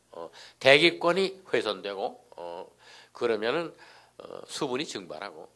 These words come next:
그래서 언젠가는 화성처럼 메마른, 음,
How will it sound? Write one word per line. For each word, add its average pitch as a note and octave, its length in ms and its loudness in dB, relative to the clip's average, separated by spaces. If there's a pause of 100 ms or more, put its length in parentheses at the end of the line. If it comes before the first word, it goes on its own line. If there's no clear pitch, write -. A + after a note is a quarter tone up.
(520)
그래서 C#3+ 320 -8
언젠가는 G#2 640 -4 (420)
화성처럼 - 720 -6 (540)
메마른, E2+ 720 -10 (260)
음, D2+ 380 -20